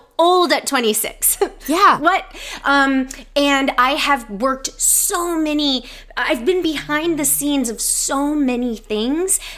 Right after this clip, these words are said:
Speaker 1: that I
Speaker 2: Mm-hmm.
Speaker 1: have been actively invisible in
Speaker 2: Mm-hmm.
Speaker 1: rooms, and it feels terrible. But
Speaker 2: Yeah.
Speaker 1: also, then you start to embrace, it's exactly what we talked about again, like,
Speaker 2: Mm-hmm.
Speaker 1: I'm not the hot friend.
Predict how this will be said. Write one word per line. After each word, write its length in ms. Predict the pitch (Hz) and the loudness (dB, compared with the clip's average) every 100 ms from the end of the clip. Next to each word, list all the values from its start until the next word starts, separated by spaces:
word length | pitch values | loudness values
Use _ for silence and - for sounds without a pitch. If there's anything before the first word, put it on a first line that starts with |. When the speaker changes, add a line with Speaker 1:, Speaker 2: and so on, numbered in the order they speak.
| - | 0
Speaker 1:
that 220 | 277 - | 0 2
I 160 | - 294 | 2 2
Speaker 2:
Mm-hmm. 60 | 330 | 2
Speaker 1:
have 220 | 320 247 | -2 -2
been 260 | 277 254 - | -2 0 -2
actively 640 | 214 - 247 233 233 233 - | -4 -2 -4 -4 -2 -4 -2
invisible 1120 | 208 214 180 180 247 254 240 196 160 139 139 - - - - - | 0 0 -2 0 0 0 -2 -2 0 -2 -6 -12 -20 -20 -12 -2
in 260 | 277 262 240 | 2 4 2
Speaker 2:
Mm-hmm. 100 | 165 | 4
Speaker 1:
rooms, 600 | 240 240 214 190 190 - - - | 2 4 2 0 -2 -4 -8 -6
and 200 | 240 240 | -2 2
it 160 | 269 277 | 0 -2
feels 680 | - 277 254 233 220 208 - - - - | -8 0 2 2 0 -2 -4 -10 -20 -14
terrible. 1000 | - - - - 208 190 175 - 57 - - - - | -12 -12 -12 -6 -2 -2 -4 -8 -14 -16 -18 -20 -6
But 160 | - 196 | -2 2
Speaker 2:
Yeah. 120 | 269 | 4
Speaker 1:
also, 600 | 330 370 - 285 240 226 220 - | 4 4 2 0 2 2 -2 -4
then 260 | 262 277 349 | 0 2 2
you 120 | 339 | 2
start 380 | - - 254 - | 0 -2 -2 -2
to 220 | - 240 - | -4 -4 -2
embrace, 960 | 214 196 170 208 262 262 190 196 - - | -2 -2 -6 -4 0 2 0 -2 -4 -4
it's 220 | 254 254 | -4 -2
exactly 440 | 226 185 208 208 226 | -4 2 2 2 0
what 80 | |
we 80 | 208 | 0
talked 340 | 220 226 196 - | 0 -2 -2 -4
about 220 | 202 185 | -2 -2
again, 340 | 190 285 220 | 0 0 0
like, 160 | 190 180 | -2 -2
Speaker 2:
Mm-hmm. 100 | 165 | 2
Speaker 1:
I'm 180 | 202 208 | 2 2
not 200 | 208 - | 0 0
the 60 | |
hot 300 | 208 269 - | 0 0 0
friend. 420 | - 208 175 175 | -2 -2 -2 -4